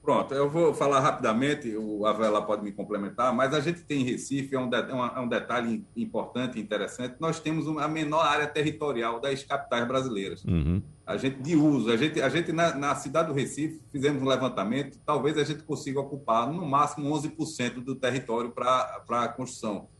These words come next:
Speaker 1: Então imagine, Wagner, que Recife ela não consegue se espraiar como você tem. A gente atua, veja, a companhia aqui, a gente atua em cinco capitais nordestinas, Salvador, Maceió, Recife, Natal e Fortaleza,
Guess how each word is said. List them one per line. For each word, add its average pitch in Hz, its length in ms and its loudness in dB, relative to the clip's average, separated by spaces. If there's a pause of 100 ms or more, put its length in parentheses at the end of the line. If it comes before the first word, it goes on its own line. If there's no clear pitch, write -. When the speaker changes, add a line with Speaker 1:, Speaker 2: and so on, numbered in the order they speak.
(400)
Speaker 1:
Então 139 200 -2
imagine, 170 520 4
Wagner, 104 420 0
que 180 180 -2
Recife 190 520 0
ela 185 180 4
não 196 140 0
consegue 175 400 -2
se - 100 -6
espraiar 160 680 2
como 165 240 -2
você 156 200 -2
tem. 131 280 -2
A 131 40 4
gente 180 220 0
atua, 123 320 0
veja, 104 240 0
a 104 40 -2
companhia 175 420 0
aqui, 160 200 -2
a 170 60 2
gente 160 220 -2
atua 147 300 -2
em 147 100 2
cinco - 340 -6
capitais 123 680 0
nordestinas, 127 840 -2 (340)
Salvador, 135 560 4
Maceió, 123 520 2
Recife, 120 640 -2
Natal 113 580 2
e 104 60 0
Fortaleza, 117 840 -2